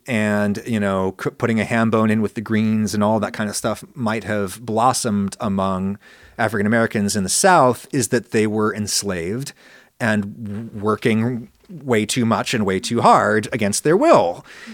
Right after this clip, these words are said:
And you need calories for that. And so it's, like, incredibly high calorie foods that totally made sense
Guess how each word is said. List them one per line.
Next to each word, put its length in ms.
And 160
you 80
need 160
calories 560
for 140
that. 400
And 140
so 180
it's, 160
like, 140
incredibly 880
high 400
calorie 580
foods 720
that 380
totally 580
made 300
sense 540